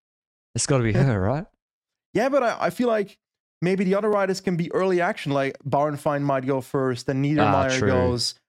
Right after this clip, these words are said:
Speaker 2: and then maybe Niewiadoma is the final hit because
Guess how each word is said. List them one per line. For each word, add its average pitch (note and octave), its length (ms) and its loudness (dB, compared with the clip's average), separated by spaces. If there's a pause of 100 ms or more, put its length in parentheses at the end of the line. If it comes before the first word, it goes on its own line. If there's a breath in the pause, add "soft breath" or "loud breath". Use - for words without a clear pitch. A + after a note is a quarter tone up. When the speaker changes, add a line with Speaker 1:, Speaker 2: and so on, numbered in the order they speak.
(140)
Speaker 2:
and C#3+ 160 0
then C#3+ 140 0
maybe D3 260 0
Niewiadoma D3 460 0
is C3 80 -4
the C#3 60 -2
final C#3+ 400 -2
hit C3+ 300 -2 (300)
because C#3+ 540 -2